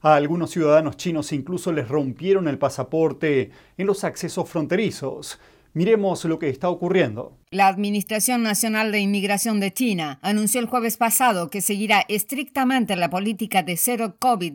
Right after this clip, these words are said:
Speaker 2: del líder del Partido Comunista Chino, Xi Jinping, en sus operaciones de control fronterizo. Esto se aplica tanto a los que entran como a los que salen del país.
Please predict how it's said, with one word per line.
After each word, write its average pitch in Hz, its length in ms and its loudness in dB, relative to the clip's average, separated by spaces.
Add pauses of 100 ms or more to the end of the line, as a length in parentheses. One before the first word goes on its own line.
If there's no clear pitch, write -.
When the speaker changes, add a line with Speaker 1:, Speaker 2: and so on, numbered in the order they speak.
(120)
Speaker 2:
del 185 280 -2
líder 190 360 0
del 165 200 -6
Partido 226 400 -2
Comunista 214 440 -4
Chino, 175 420 -4
Xi 240 240 -4
Jinping, 208 600 -2
en 196 100 -4
sus 208 200 -6
operaciones 214 600 -2
de 220 120 -4
control 214 340 -2
fronterizo. 214 800 -6 (180)
Esto 190 300 -4
se 233 100 0
aplica 220 440 0
tanto 202 300 2
a 185 60 4
los 165 220 -6
que 190 180 -2
entran 170 420 -4
como 170 220 -6
a 170 60 -4
los 160 160 -6
que 170 100 -10
salen 202 400 0
del 151 140 -4
país. 160 480 -2